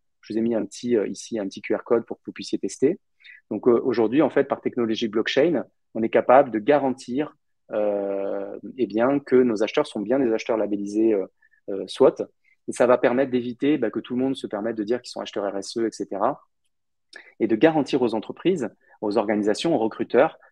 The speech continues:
que les personnes qu'ils ont en face d'eux sont des vraies, euh, personnes qui sont labellisées, sont des vraies personnes dont les compétences sont attestées par swot. Et la confiance qu'ont aujourd'hui les entreprises en, en, que les entreprises ont, euh, en nous, en, en swot,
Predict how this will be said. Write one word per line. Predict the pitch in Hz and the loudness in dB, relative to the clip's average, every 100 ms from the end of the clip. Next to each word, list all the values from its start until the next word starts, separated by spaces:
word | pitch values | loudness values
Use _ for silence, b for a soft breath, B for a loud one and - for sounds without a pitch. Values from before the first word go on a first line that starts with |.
| _ | _
que | 107 | -2
les | |
personnes | 98 131 - 139 | 2 0 2 -2
qu'ils | 127 | 0
ont | 113 | -2
en | |
face | - 98 | 0 -2
d'eux | 101 | 0
sont | 131 117 | -2 -4
des | 95 | -6
vraies, | 92 95 110 139 139 _ _ _ - | -6 0 4 4 0 _ _ _ -8
euh, | 101 101 101 | -2 0 -2
personnes | - 101 - 123 | -2 -4 4 2
qui | 127 | 4
sont | 107 110 | -2 0
labellisées, | 104 101 95 95 135 | 2 2 2 2 2
sont | 107 | 2
des | 95 | -4
vraies | 92 98 110 127 127 B - | -4 0 4 4 0 B -6
personnes | 107 - 143 120 | 0 4 4 4
dont | 117 | 4
les | 113 | 2
compétences | - 180 156 135 139 | 2 2 2 2 0
sont | - 104 | -2 -2
attestées | 143 131 - 110 | 0 0 0 -2
par | 104 - | -2 0
swot. | 131 175 - b _ _ | 2 0 -4 b _ _
Et | 104 | -2
la | 101 | -2
confiance | - 160 - 151 151 143 | 0 0 2 4 4 0
qu'ont | - 107 | -2 -2
aujourd'hui | 101 110 | 0 2
les | 110 104 | 2 0
entreprises | 104 - 107 | -4 -2 -2
en, | 107 - | -2 -6
en, | - 101 104 104 B B | -10 -8 -8 -10 B B
que | 120 | 2
les | 120 | 2
entreprises | 123 - 135 131 - | 0 0 0 0 2
ont, | 135 135 - | 2 2 0
euh, | 104 - | -4 0
en | 127 | 4
nous, | 135 147 143 b b | 6 4 0 b b
en, | - | -4
en | 101 101 101 117 | 0 0 0 -2
swot, | - 147 143 | 4 6 6